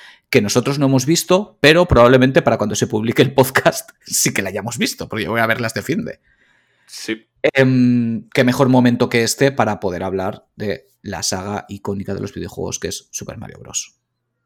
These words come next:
Speaker 2: Sí, tío. Nos ha acompañado toda la vida. Toda la vida.
Speaker 1: Desde, desde siempre. Quiero decir,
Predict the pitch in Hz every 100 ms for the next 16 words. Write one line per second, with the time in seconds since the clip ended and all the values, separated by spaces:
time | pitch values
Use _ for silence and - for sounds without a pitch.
0 | _ - - 85 58 - _ _ _ -
1 | 117 113 117 110 107 107 104 101 92 90
2 | 87 90 _ _ _ _ - 98 90 78
3 | 127 117 131 98 120 120 - 101 - 131
4 | 123 95 - - 101 104 104 -